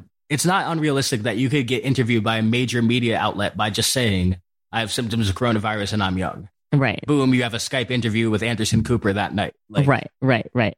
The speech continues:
Speaker 2: right.
Speaker 1: there's clout to be had off of this.
Speaker 2: Interesting. So would you want a piece of that clout?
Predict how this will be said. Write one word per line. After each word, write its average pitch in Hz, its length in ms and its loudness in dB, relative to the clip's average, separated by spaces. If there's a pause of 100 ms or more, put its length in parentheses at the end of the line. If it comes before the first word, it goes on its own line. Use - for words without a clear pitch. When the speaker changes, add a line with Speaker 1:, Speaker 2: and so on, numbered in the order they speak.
Speaker 2:
right. 110 120 2
Speaker 1:
there's 135 300 2
clout 175 340 -2
to 131 80 -4
be 113 140 -2
had 110 280 -2
off 85 200 -6
of 78 140 -18
this. - 380 -18 (320)
Speaker 2:
Interesting. 143 580 0
So 147 200 0
would 131 140 4
you 131 120 2
want 123 340 2
a - 60 0
piece - 340 0
of 107 140 -2
that 104 160 0
clout? - 340 -2